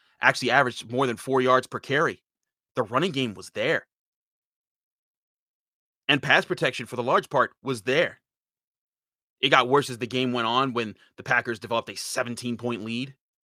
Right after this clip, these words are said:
But, man, uh, most of those passes that you saw Ben Roethlisberger missing, he had clean pockets. I kinda lost count of how many passes he missed,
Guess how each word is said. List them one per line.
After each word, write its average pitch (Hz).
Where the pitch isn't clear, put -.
But, 127
man, 123
uh, 113
most 120
of 143
those 123
passes 123
that 107
you 104
saw 131
Ben 123
Roethlisberger 120
missing, 117
he 120
had 160
clean 127
pockets. 117
I 113
kinda 160
lost 117
count -
of 113
how 117
many 113
passes 104
he 113
missed, 98